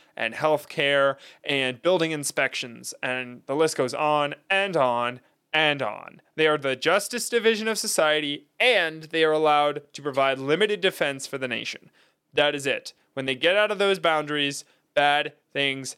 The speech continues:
happen every time. So government schools are factories, and we've discussed this a lot on the past, uh, in past episodes, but government schools are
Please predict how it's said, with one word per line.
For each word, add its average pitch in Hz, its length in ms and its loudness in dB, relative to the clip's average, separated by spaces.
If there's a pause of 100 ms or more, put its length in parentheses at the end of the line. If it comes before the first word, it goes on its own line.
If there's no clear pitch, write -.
happen - 420 -4 (260)
every 143 280 -2
time. - 320 -14 (880)
So 190 380 6 (180)
government 233 400 2
schools 156 720 -2 (240)
are 170 160 6
factories, 151 720 -2
and 202 80 -4
we've 285 160 0
discussed 170 440 0
this 147 140 -10
a 147 60 0
lot 135 340 0
on 120 100 -10
the 113 80 -8
past, - 580 -6
uh, 131 200 -4
in 131 100 -8
past 123 340 -4
episodes, 131 380 -4
but 143 140 -2
government 220 340 0
schools 185 340 0 (100)
are 170 380 4